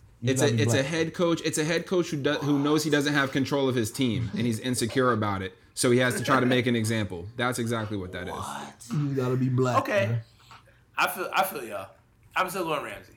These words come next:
Speaker 1: 'Cause Tom Brady wouldn't have got sacked. 'Cause Tom Brady could, I, I'm sure Tom Brady be saying some off the wall shit, and them crackers don't be sitting him down, 'cause they know what it is. But Ramsey's a, Ramsey's a personality,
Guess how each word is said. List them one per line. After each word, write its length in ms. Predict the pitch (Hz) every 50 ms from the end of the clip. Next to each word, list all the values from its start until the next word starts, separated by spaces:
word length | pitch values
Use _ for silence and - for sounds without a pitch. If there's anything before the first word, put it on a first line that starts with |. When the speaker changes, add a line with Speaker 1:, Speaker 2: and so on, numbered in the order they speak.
| _
Speaker 1:
'Cause 140 | - - 135
Tom 260 | 113 - 156 151 147
Brady 220 | 147 151 151 143 135
wouldn't 180 | 127 143 143 139
have 60 | 127
got 200 | 131 131 117 113
sacked. 300 | - 147 147 131 113 -
'Cause 100 | - 123
Tom 240 | 113 - 135 131 127
Brady 180 | 131 165 170 160
could, 180 | - 151 - -
I, 120 | - 139 147 131
I'm 160 | 143 165 175
sure 200 | 151 - 208 190
Tom 240 | 180 - 180 165 160
Brady 160 | 160 165 151
be 100 | 139 139
saying 240 | 131 - 165 147 139
some 160 | 123 127 117
off 280 | 104 127 139 143 - -
the 60 | 143
wall 340 | 135 131 131 131 135 131 131
shit, 340 | 117 - - 131 117 101 - _ _ _ _ _ _ _ _ _ _ _ _ _ _ _ _ _ _ _ _ _ _ _ _ _ _ _ _ _ _ -
and 140 | 104 107 113
them 160 | 117 123 120
crackers 300 | 117 135 127 117 117 107
don't 260 | 95 110 120 120 110
be 80 | 120 120
sitting 280 | 110 - 131 117 113 123
him 160 | 127 123 123
down, 260 | 123 123 123 107 92 87 - _ _ _ - _ _ _ _ _ _ _ _ - _ _ _ _ _ _ _ _ _ _ _ -
'cause 100 | - 107
they 120 | 101 104
know 180 | 104 107 107 107
what 160 | 107 107 107
it 100 | 110 107
is. 320 | 107 104 98 92 - - - _ _ _ _ _ _ _
But 80 | - 101
Ramsey's 460 | 98 110 120 127 131 123 123 113 113
a, 120 | 120 117 101
Ramsey's 420 | 80 95 110 123 127 123 123 117 123
a 40 |
personality, 760 | 110 - 135 123 113 - 120 123 131 135 127 117 107 92 -